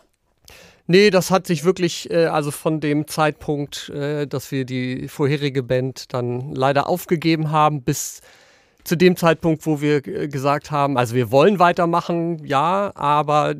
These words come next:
das war dann so ein gutes Jahr, würde ich mal sagen, dass wir,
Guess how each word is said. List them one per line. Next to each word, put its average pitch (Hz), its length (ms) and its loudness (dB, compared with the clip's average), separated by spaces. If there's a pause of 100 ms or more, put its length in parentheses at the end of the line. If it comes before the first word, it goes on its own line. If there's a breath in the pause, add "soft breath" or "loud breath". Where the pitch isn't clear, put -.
(120)
das - 280 -6 (140)
war 135 240 4
dann 139 140 2
so 135 120 -2
ein 139 100 0
gutes 151 340 -4
Jahr, 139 340 4
würde 139 140 -6
ich - 120 -10
mal 139 140 0
sagen, 135 300 2
dass 131 200 -4
wir, 135 280 0